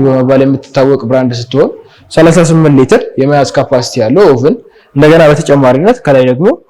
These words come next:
በሁለት ሆት ፕሌት አማራጭ የምናገኘው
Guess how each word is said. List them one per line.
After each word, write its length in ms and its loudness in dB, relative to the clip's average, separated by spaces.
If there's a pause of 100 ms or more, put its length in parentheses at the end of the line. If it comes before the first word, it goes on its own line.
(240)
በሁለት 420 2 (440)
ሆት 180 -8
ፕሌት 280 -2
አማራጭ 420 0
የምናገኘው 640 0